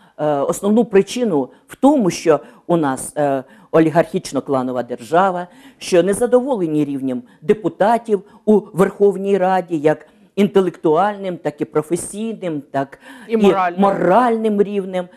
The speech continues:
Speaker 1: Говорять, що незадоволені президентом, урядом. Виникає питання: а де наша відповідальність? А хто вибирав цих людей? Ви довірили? Довірили, тепер давайте запитувати.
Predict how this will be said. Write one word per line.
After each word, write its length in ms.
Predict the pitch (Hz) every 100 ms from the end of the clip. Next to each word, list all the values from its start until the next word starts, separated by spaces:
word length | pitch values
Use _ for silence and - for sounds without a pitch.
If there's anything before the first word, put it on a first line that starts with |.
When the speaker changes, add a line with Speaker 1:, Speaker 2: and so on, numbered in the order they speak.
| - - -
Speaker 1:
Говорять, 460 | 190 254 302 214
що 100 | -
незадоволені 840 | 180 170 180 180 175 180 170 170 165 - -
президентом, 960 | 196 - 156 135 240 240 214 185 175 -
урядом. 520 | 226 247 226 202 196 - _
Виникає 460 | 147 165 175 196 185
питання: 500 | 185 - 139 135 135
а 100 | 170
де 140 | 165
наша 320 | 165 127 - 123
відповідальність? 880 | 117 - 131 127 127 131 131 - _ _ -
А 100 | 151
хто 260 | _ 185
вибирав 540 | 139 156 139 139 120 117
цих 220 | - 135 131 _ _ -
людей? 460 | 151 123 120 107 _ _ _ -
Ви 160 | 151
довірили? 560 | 151 180 262 190 123 117 _ _ _ _ 147
Довірили, 580 | 160 190 254 311 294
тепер 320 | 285 160 160 147
давайте 340 | 143 190 160
запитувати. 520 | - - - _ 131